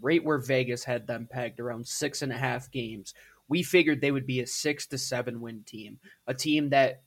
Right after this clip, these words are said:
does have a better roster than a full, I would say, rebuilding organization. But it looks like right now, this rebuild is much quicker on schedule than most people had expected. And the first two individuals that you mentioned to intro this segment,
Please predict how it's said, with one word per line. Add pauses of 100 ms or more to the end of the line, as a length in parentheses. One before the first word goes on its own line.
(200)
does
have
a
better
roster
than
a
full,
I
would
say,
rebuilding (320)
organization. (440)
But
it
looks
like
right
now,
this
rebuild
is (340)
much
quicker
on
schedule
than
most
people
had
expected. (400)
And
the
first
two
individuals
that
you
mentioned (280)
to
intro
this
segment,